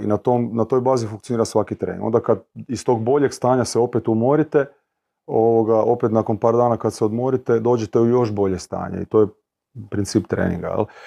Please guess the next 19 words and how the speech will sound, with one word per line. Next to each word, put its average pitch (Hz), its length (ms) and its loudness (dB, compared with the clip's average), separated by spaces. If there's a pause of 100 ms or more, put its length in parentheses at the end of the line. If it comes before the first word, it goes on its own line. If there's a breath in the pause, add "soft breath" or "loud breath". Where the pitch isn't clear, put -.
(400 loud breath)
Tako 135 300 2
u 143 180 4
ovom 120 220 2
dijelu 117 480 2 (140)
svjesno 127 460 0
idete 123 240 2
u 110 80 4
ta 117 180 2
četiri 113 320 0
tjedna 113 320 0
u 101 100 -4
nekakvu, 101 640 -4
nekakvu 98 480 -4
pretreniranost 104 840 -2
da 101 100 6
bi 98 100 2
kasnije 104 500 2
kroz, 95 300 -4
kroz, 98 400 -6